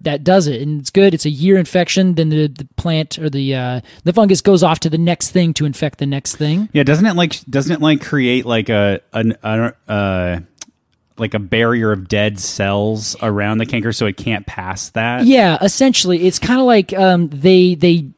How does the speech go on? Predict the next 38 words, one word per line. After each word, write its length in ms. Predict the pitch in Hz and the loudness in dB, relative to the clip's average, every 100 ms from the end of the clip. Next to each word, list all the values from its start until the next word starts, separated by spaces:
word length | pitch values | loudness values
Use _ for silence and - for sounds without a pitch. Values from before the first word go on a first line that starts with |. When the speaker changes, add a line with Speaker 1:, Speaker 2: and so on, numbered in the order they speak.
| _ | _
Speaker 1:
they 260 | 262 196 196 | -8 2 4
don't 160 | 247 - | 4 0
create, 480 | - 220 214 214 - | -2 2 2 0 -2
it's 160 | 175 208 | -2 0
not 180 | 247 | 2
necessarily 300 | 254 - 226 | 2 2 0
the 160 | 175 139 | 0 -2
cells 360 | - 190 190 165 | 0 4 4 2
are 80 | |
dead. 440 | 139 160 160 180 185 - - | 0 0 0 0 -4 -16 -2
They 80 | 165 | 0
just 240 | 156 156 | 2 0
make, 320 | 165 170 180 180 | 2 2 2 0
like, 180 | 160 | -2
this 180 | 156 127 | -2 -4
wall 640 | 120 143 156 160 170 180 180 | -4 2 4 6 6 6 2
of 160 | 151 | -2
cells 440 | - 170 160 170 151 | 0 0 2 0 -2
that 80 | |
has 360 | 131 147 156 156 | -4 -4 -2 -4
all 360 | - 147 165 170 | -2 2 4 4
these 220 | 160 139 | 2 0
different 320 | 165 160 147 | -2 -2 -4
chemicals 420 | 147 156 180 170 | -2 0 0 2
in 80 | 180 | 2
it 140 | 190 160 | 0 -2
that 280 | 151 156 - | -8 -10 -6
create 300 | - 151 - | -2 0 -2
this 200 | 143 - | -6 -6
wall. 560 | 135 135 135 151 190 - - - 107 | -4 -2 0 0 -2 -6 -16 -6 0
So 200 | 180 175 | 2 2
Speaker 2:
Okay. 160 | 95 | 4
Speaker 1:
in 160 | 214 160 | 2 4
doing 320 | 220 277 233 | 4 4 4
that, 180 | 175 - | 2 0
I 60 | 135 | -2
think 200 | 202 | -2
it 60 | 175 | 0